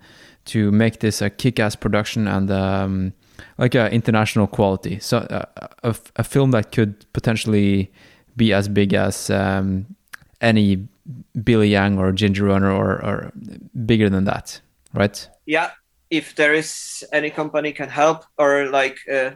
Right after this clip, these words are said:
Speaker 2: photo video company could actually help with some gears rental or stuff like that,
Speaker 1: Yeah.
Speaker 2: uh, then they will be more than welcome because, uh,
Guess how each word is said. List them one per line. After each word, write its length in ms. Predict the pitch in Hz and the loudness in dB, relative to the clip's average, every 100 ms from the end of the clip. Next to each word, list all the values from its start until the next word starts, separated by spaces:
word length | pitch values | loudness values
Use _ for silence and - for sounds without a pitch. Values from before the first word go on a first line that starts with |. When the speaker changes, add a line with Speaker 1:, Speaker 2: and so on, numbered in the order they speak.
| _ | _
Speaker 2:
photo 880 | _ 147 143 - 139 135 139 139 139 _ - 143 | _ -2 -2 0 2 4 4 2 -2 _ -20 -20
video 520 | 165 135 135 131 127 | -14 -8 -6 0 0
company 520 | 127 143 139 139 131 127 | 0 -2 -2 -2 -6 -6
could 280 | - 135 - | -6 -6 -4
actually 340 | 127 123 - 123 | -4 -4 -6 -4
help 300 | 131 127 127 | -2 -2 -2
with 180 | 131 127 | -6 -4
some 340 | - 139 139 | -2 -2 -2
gears 560 | 135 135 139 - - - | -4 -2 -2 -4 -10 -2
rental 600 | 135 135 135 143 139 143 | -2 -2 -2 0 0 -2
or 120 | 120 127 | -8 -8
stuff 320 | - 131 - | -4 -6 -2
like 180 | 131 127 | -2 0
that, 220 | 143 - - | -2 -2 -10
Speaker 1:
Yeah. 140 | 110 98 - - | -4 -4 -4 -4
Speaker 2:
uh, 280 | 135 135 131 | 0 2 2
then 320 | 131 127 135 - | 0 -2 -8 -10
they 200 | 135 135 | -2 0
will 140 | 131 123 | 2 0
be 380 | 123 120 120 _ | -2 -4 -6 _
more 240 | 131 127 | 0 0
than 180 | 123 120 | 0 -2
welcome 440 | 113 123 123 113 120 _ _ _ | 0 0 -2 -8 -8 _ _ _
because, 580 | - 117 110 - - - | -14 -6 -6 -6 -16 -8
uh, 260 | 120 117 120 | 0 0 0